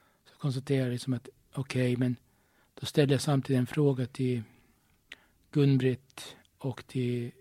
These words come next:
liksom, partiledningen för Obundet. Är det här något som hela partiet står bakom, eller ska vi, liksom, bara mena att det här är personliga åsikter?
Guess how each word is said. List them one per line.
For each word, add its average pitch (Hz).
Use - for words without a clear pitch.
liksom, 127
partiledningen 131
för 143
Obundet. 123
Är 135
det 123
här 156
något 147
som 123
hela 147
partiet 131
står 127
bakom, 156
eller 139
ska -
vi, 135
liksom, 131
bara 139
mena 135
att 120
det 131
här 127
är 127
personliga 131
åsikter? 147